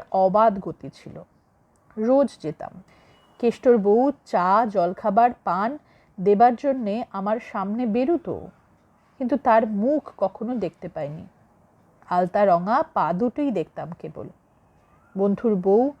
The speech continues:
সুতরাং হাসি ঠাট্টাও করতাম তার সঙ্গে, কিন্তু ও তরফ থেকে কোনো রকম সাড়া পাইনি কোনো দিন।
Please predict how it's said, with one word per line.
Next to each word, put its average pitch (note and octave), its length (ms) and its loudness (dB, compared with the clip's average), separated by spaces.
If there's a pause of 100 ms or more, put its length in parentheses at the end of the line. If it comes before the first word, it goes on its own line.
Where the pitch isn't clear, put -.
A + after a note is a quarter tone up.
(480)
সুতরাং C#4+ 440 2
হাসি G#3+ 280 -4
ঠাট্টাও B3 360 -4
করতাম C4+ 400 -4
তার C4+ 140 0
সঙ্গে, B3 420 -8 (760)
কিন্তু C4+ 220 0 (120)
ও A#3+ 120 4
তরফ D4 320 4 (120)
থেকে A#3 460 -4
কোনো D4 280 -4
রকম D4 320 -2
সাড়া F#3 360 -2
পাইনি G3 340 -6
কোনো D3+ 260 -10
দিন। D3+ 300 -10